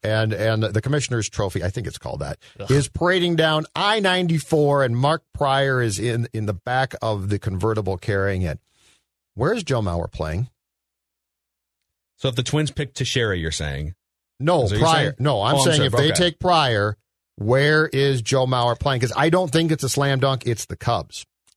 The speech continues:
Speaker 3: Well, here's the, here are the next, I'll just go through the next picks here. It's a disaster. Joe Mauer, Mark
Speaker 2: <laughs>
Speaker 3: Pryor, Mark Teixeira were, like, the only good players out of this draft. This
Speaker 2: Yeah.
Speaker 3: is what happens. In,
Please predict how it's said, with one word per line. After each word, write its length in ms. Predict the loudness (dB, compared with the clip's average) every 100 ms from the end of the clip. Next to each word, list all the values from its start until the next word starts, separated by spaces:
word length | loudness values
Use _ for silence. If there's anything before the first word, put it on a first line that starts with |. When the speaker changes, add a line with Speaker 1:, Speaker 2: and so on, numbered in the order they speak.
| -8
Speaker 3:
Well, 200 | -2 0
here's 240 | 2 2 0
the, 80 | 0
here 180 | 2
are 60 | 2
the 100 | 2
next, 320 | 0 -2 -4
I'll 100 | -2
just 160 | -2 -2
go 80 | -2
through 120 | -2
the 60 | -2
next 240 | -2 -4
picks 280 | -4 -6 -6
here. 200 | -6 -6 -10 _ _ _ _ _ _ _ -8
It's 360 | -4 -2 -2
a 60 | -2
disaster. 500 | -2 0 0 -2 -4
Joe 220 | -2 0
Mauer, 280 | 2 2 2
Mark 200 | 2 0
Speaker 2:
<laughs> 40 | 2
Speaker 3:
Pryor, 240 | 2 2
Mark 180 | 0 0
Teixeira 300 | 0 -2 0
were, 100 | 0
like, 180 | 0 0
the 120 | -2 -4
only 240 | -4 -2
good 180 | -2 -4
players 380 | -2 -2 -2 -2
out 100 | -4
of 60 | -4
this 120 | -6
draft. 380 | -4 -6 -8 -6
This 140 | -4 -2
Speaker 2:
Yeah. 60 |
Speaker 3:
is 60 | 0
what 100 | 0
happens. 360 | 0 0 -2
In, 100 | -4